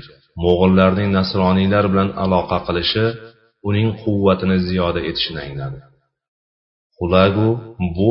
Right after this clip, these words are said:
aloqalarni yanada kengroq ko'lamda mustahkamlashga muhtojlik sezdi. Islomiy namunalar Amir Komil Muhammad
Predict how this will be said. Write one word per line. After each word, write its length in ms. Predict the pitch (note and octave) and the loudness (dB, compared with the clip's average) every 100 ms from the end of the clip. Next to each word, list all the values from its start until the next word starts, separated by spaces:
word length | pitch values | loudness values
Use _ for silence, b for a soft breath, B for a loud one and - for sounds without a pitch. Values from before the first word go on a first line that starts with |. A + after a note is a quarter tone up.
| - | 2
aloqalarni 840 | G2+ G2+ G2 G2+ G2 F#2+ F#2 F#2+ | 2 2 0 0 2 2 2 0
yanada 360 | F#2+ F#2+ F#2 F#2 | 2 2 2 0
kengroq 540 | G2 F#2 F2+ F2+ F#2+ | 0 0 2 2 2
ko'lamda 540 | - G2 F#2 F#2 F#2 G#2 A#2 A2 | 0 2 2 2 2 2 0 -6
mustahkamlashga 880 | F#2+ F#2 F#2+ - - F#2 F2 - F#2 | -8 -6 -6 -6 -2 -2 -2 -4 -6
muhtojlik 600 | E2+ D#2+ - D#2+ D2+ - | -8 -8 -6 -6 -6 -12
sezdi. 400 | - C#2 C#2 C2+ C2+ _ _ _ _ _ _ _ _ _ _ _ _ _ _ | -10 -10 -10 -12 -18 _ _ _ _ _ _ _ _ _ _ _ _ _ _
Islomiy 560 | - - G2 F#2 F#2 F#2+ | -10 -6 -2 0 2 2
namunalar 760 | F#2+ F2 F2+ F#2 F2+ F2+ G2 G2+ G2 - _ _ _ - | 2 0 0 0 0 2 2 0 -6 -18 _ _ _ -6
Amir 320 | F#2+ F#2+ G2 | 0 2 0
Komil 380 | - F#2+ F#2+ F#2 | 0 0 2 2
Muhammad 680 | F2+ - F#2 F#2 F2+ F2+ | 0 0 0 0 0 -2